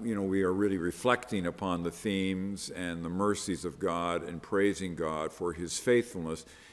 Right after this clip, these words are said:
in the now. And so I'm, uh, mindful of, uh,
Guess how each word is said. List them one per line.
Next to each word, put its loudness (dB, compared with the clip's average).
in 0
the 4
now. 2
And -12
so 2
I'm, -2
uh, -12
mindful 4
of, -4
uh, -10